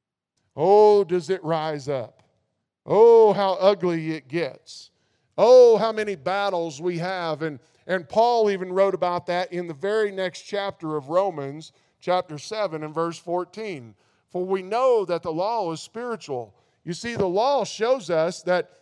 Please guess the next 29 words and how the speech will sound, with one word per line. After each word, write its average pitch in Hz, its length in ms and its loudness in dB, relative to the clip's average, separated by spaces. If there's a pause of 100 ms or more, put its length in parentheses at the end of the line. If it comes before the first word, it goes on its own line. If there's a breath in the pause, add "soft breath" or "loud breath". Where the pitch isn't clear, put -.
(120)
thou 185 220 0
shalt 185 300 -4
not 196 280 -6
kill, 180 440 -8
thou 170 260 -2
shalt 196 280 -8
not 202 280 -2
covet, 214 460 -4
thou 175 240 -2
shalt 196 400 -4 (220 soft breath)
not 220 260 -4
steal. 247 480 -4
I 170 100 0
mean, 190 220 -6 (220 soft breath)
you 214 180 -6
can 208 220 -10
go 214 200 2
through 247 360 -8
those 170 420 0
and, 170 160 -6 (200 soft breath)
and 202 200 -4
you 240 100 -6
can 196 220 -10
see 262 380 -10
in 196 80 -6
those 190 280 -2
Ten 226 240 -8
Commandments 202 600 -8
that, 190 240 0